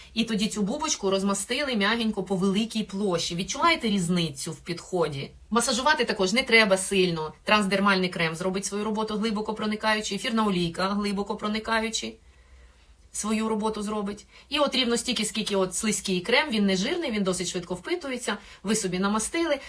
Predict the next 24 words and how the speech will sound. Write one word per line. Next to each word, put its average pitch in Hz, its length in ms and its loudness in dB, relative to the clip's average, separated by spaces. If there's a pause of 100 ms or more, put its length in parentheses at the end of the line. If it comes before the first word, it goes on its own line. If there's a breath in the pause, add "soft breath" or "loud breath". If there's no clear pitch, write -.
(140 loud breath)
але 226 260 4
кілька 233 720 2
разів 196 480 0 (240)
на 196 160 0
день, 185 400 0
якщо 170 280 -6
у 175 60 -4
вас 247 260 -2
хронічний 196 520 -2
чи 175 120 -6
гострий, 175 500 -4
е, 165 140 -2
гостра 185 280 -4
ситуація, 160 600 -8
розумієте? 214 560 -6 (340 loud breath)
Кілька 247 480 -2 (100)
разів 175 420 -2 (160)
на 185 140 -4
день. 170 280 -4 (200 loud breath)
М'ягенько, 285 580 -2 (240 loud breath)
терпляче, 247 600 -2 (200 loud breath)
акуратненько, 220 680 -4 (180 loud breath)
маленькими 196 460 -2
дозуваннями. 165 640 -8